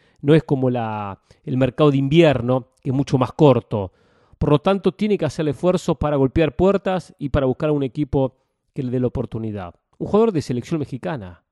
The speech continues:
Es un futbolista de selección mexicana, Orbelín Pineda. No es un jugador del montón.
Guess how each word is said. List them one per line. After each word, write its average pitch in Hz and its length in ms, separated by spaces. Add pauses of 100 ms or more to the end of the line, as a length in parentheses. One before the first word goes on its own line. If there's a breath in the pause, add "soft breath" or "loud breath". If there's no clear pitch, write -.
(360)
Es - 80
un 175 80
futbolista 180 380
de 143 80
selección 131 500
mexicana, 156 520
Orbelín 113 380
Pineda. 101 500 (340)
No 156 100
es 160 100
un 151 80
jugador 120 280
del 120 160
montón. 120 640